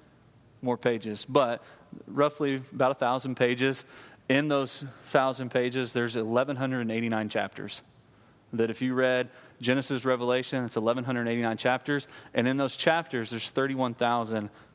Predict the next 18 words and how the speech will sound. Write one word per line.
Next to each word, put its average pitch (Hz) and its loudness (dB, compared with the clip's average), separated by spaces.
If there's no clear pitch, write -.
one 127 0
hundred 120 -2
seventy-three 113 -2
verses. - -6
So - -6
it's 123 -6
a 127 -4
lot 123 4
of 110 -10
information. 104 -8
As 117 0
I 120 4
just 127 -2
said, 120 2
I 117 0
didn't 123 -4
bring 127 0
a 117 -2